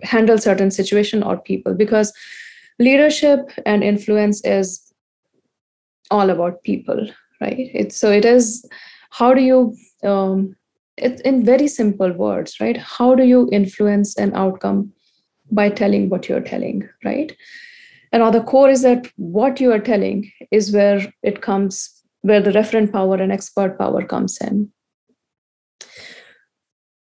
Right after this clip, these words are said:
To have the referent power, you, you're basically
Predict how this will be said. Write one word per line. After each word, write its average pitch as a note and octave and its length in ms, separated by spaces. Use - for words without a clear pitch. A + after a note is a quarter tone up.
To B3+ 80
have C#4 340
the D4+ 60
referent A3 520
power, G#3+ 440
you, G#3+ 580
you're G#3 280
basically A3 760